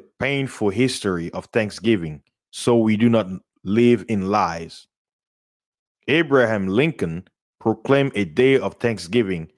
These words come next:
in eighteen sixty-three. The federal government declared the last Thursday in November as the legal holiday of Thanksgiving in eighteen ninety-eight.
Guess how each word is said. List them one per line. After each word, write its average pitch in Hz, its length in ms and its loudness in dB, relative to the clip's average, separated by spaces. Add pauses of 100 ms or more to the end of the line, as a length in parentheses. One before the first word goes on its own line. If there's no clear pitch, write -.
(280)
in 107 240 -2
eighteen 117 380 -2
sixty-three. 95 760 -8 (1000)
The 98 80 -6
federal 139 500 4
government 101 560 0
declared 101 640 0
the 85 100 -4
last 113 480 -2
Thursday 117 600 2
in 95 160 -2
November 98 680 -2 (500)
as 110 180 -2
the 104 140 2
legal 117 480 4
holiday 101 680 2 (360)
of 95 160 0
Thanksgiving 92 800 0 (320)
in 92 240 -2
eighteen 104 480 2
ninety-eight. 95 560 -2